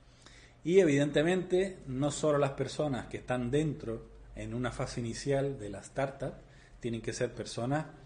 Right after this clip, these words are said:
con esas capacidades especiales, con esa un poco visión, un poco visionaria, ¿no? Valga la redundancia. Necesitan también ir, ir incorporando personas también con sus características, sus perfiles determinados,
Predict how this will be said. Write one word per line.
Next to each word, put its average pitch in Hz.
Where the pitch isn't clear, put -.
con 113
esas 117
capacidades 113
especiales, 113
con 107
esa 120
un 117
poco 123
visión, 113
un 117
poco 135
visionaria, 92
¿no? 151
Valga 104
la 104
redundancia. 95
Necesitan 117
también 123
ir, 139
ir 170
incorporando 156
personas 135
también 139
con 98
sus -
características, 135
sus -
perfiles 113
determinados, 123